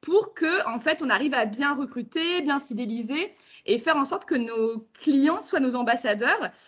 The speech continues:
Et finalement, ça arrivait hyper souvent qu'après, les clients, euh, changeaient d'entreprise et nous rappelaient. Finalement, donc, du coup, ça nous faisait un peu de la, la prospection. Et donc, je me suis vraiment, euh,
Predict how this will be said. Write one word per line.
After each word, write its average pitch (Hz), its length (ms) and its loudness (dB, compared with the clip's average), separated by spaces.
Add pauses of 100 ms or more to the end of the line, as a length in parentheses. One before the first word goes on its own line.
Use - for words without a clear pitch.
Et 226 100 0
finalement, 226 380 -2
ça 240 160 0
arrivait 220 300 -4
hyper 320 260 0
souvent 285 340 -4
qu'après, 262 520 0
les 254 100 -2
clients, 277 400 -2
euh, 226 60 0
changeaient 277 280 -2
d'entreprise 262 640 2 (380)
et 302 100 6
nous 330 140 6
rappelaient. 285 580 0 (300)
Finalement, 247 400 0
donc, 247 140 0
du 226 120 -4
coup, 370 80 4
ça 381 160 2
nous 220 160 -2
faisait 269 140 0
un 254 100 0
peu 330 100 -4
de 302 60 -4
la, 202 180 0
la 196 140 -4
prospection. 269 760 -4 (520)
Et 214 100 2
donc, 226 120 -2
je 220 60 -10
me 240 80 -4
suis 226 180 -8
vraiment, 320 480 0
euh, 220 60 4